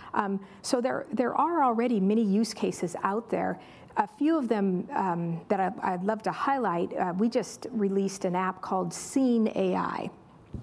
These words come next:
And it uses A I for image recognition for,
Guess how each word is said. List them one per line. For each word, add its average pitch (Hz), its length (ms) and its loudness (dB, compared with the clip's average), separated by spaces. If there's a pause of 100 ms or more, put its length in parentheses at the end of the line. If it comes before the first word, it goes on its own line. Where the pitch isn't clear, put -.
(260)
And 220 100 0
it - 120 -4
uses 254 500 2
A 214 160 2
I 180 260 0
for 185 320 -2 (340)
image 269 280 0
recognition 185 760 -2 (360)
for, 196 640 0